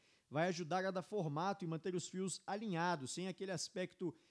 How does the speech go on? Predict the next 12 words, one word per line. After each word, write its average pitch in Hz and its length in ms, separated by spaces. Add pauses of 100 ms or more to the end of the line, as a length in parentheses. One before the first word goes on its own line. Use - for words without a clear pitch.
(120)
é, 156 340
bagunçado, 160 920
esfiapado, 160 800
rebelde 147 480
demais, 139 440
né? 165 200 (280)
Então, 170 240
o, 160 520
o 151 60
pentear 170 420
a - 20
barba 185 400